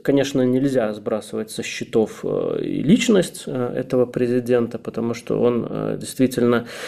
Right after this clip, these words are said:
известен своими, э, резкими, э, действиями, резкими решениями, и, конечно, какая-то коррекция внешнеполитическая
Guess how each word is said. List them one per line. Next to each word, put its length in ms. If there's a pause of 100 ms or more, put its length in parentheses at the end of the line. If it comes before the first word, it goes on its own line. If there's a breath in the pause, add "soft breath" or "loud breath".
(200 loud breath)
известен 600
своими, 680
э, 400
резкими, 640 (800)
э, 300
действиями, 600
резкими 460
решениями, 800
и, 40
конечно, 460
какая-то 280
коррекция 560
внешнеполитическая 1080